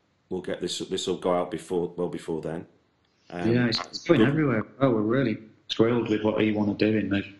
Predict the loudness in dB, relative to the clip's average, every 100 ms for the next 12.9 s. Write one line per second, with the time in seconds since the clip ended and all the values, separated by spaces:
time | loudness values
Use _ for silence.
0 | 0 2 2 -2 -6 -18 _ _ -6 2
1 | 2 4 2 0 2 2 0 0 2 2
2 | 2 2 2 0 0 0 0 0 -2 -4
3 | -8 -14 -20 -20 -20 -20 _ _ _ _
4 | _ -4 0 2 2 2 2 0 0 -2
5 | -4 -4 -4 -2 -4 -4 -4 -2 0 -2
6 | -6 -4 -2 -2 -4 -8 -8 -6 -6 -6
7 | -10 -12 -10 -10 -10 -8 -4 -4 -4 -8
8 | -10 -14 -6 -4 -2 0 0 0 -4 -4
9 | -6 -2 0 0 -2 -6 -6 -4 -2 -2
10 | 0 -2 0 -2 -2 -4 -4 -2 -2 -4
11 | -4 -4 -4 -6 -4 -2 -2 -2 -8 -4
12 | -4 -2 -6 -10 -12 -6 -6 -6